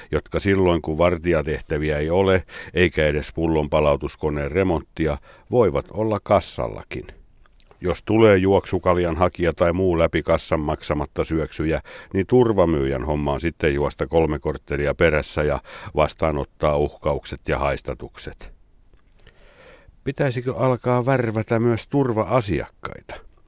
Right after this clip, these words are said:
Sellainen henkilökohtainen avustaja, joka lähtee ujon ja hölmön asiakkaan mukaan kauppaan.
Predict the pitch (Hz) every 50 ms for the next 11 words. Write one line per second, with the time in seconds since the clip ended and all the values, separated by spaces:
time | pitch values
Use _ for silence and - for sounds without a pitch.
0 | _ _ _ _ _ - - - - - - - 107 101 101 101 98 104 101 101
1 | 117 135 123 98 98 90 90 85 - 87 82 78 76 - - 85 85 87 85 85
2 | 85 104 110 107 95 - - - 87 85 85 80 80 85 82 - - 85 85 87
3 | 85 - - - 85 82 80 87 95 98 98 87 85 82 80 80 90 90 90 87
4 | 82 80 76 69 82 82 78 82 76 - - - 78 73 71 71 69 - - 78
5 | 71 73 71 - 64 62 58 - - _ _ - - - -